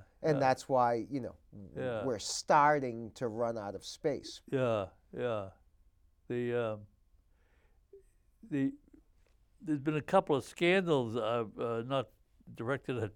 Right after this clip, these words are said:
Speaker 2: <laughs> Forest Hill, where, uh, I saw one in the paper the other day where there was a, an issue and an investigation in the process where a, a large, uh, funeral director,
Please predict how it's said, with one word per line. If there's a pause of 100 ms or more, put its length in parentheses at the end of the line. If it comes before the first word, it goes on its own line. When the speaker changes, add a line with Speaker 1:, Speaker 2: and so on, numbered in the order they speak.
Speaker 2:
<laughs>
Forest
Hill,
where, (640)
uh,
I
saw
one
in
the
paper
the
other
day
where
there
was
a, (760)
an
issue
and
an
investigation
in
the
process
where
a,
a
large, (1040)
uh, (1800)
funeral
director,